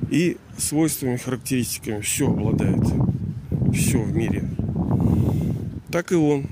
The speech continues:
так и мы. Но мы от него отличаемся тем, что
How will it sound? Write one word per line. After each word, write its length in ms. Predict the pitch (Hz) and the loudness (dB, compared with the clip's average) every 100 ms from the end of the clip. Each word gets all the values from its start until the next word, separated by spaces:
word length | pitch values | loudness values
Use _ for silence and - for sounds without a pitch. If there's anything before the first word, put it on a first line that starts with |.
| - | -6
так 200 | 135 123 | -6 -2
и 40 | 135 | 0
мы. 300 | 117 113 113 - - - - - - - - - - | 0 -2 -6 -16 -20 -20 -20 -20 -20 -20 -20 -20 -8
Но 340 | 107 127 127 - - - - - - - - | -2 0 0 -4 -12 -12 -12 -12 -10 -8 -4
мы 400 | - 127 151 170 | -2 2 2 0
от 140 | 143 | 0
него 180 | 151 139 | 0 0
отличаемся 600 | 131 131 - 131 113 - | -2 -2 -2 -2 -4 -6
тем, 180 | 165 139 | -4 -4
что 300 | - 127 | -4 -4